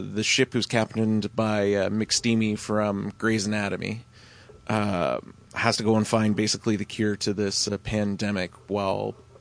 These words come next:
basically six billion people in the world have been wiped out. So there's no zombies, but there are power players trying to get their hands on the cure in the first season, and then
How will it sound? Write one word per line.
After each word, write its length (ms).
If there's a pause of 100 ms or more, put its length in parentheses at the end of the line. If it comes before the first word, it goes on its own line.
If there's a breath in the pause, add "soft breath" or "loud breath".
basically 640
six 320
billion 720
people 340
in 60
the 60
world 260
have 160
been 400 (140)
wiped 360
out. 360 (500 loud breath)
So 240
there's 220
no 140
zombies, 500
but 200 (320)
there 360
are 280 (540)
power 340
players 540
trying 280
to 40
get 160
their 120
hands 420
on 520
the 160
cure 800 (180)
in 120
the 80
first 260
season, 460
and 240
then 320